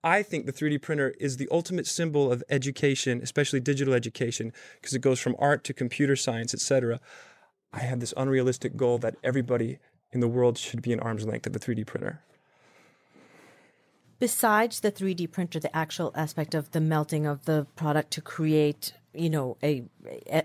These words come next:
Speaker 2: a figure, where do you see the,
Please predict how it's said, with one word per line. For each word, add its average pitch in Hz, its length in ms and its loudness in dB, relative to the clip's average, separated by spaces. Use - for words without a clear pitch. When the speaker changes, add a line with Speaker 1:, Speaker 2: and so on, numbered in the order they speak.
Speaker 2:
a 165 80 4
figure, 156 520 -2
where 220 280 4
do 330 60 0
you 294 140 2
see 202 560 -2
the, 175 540 -4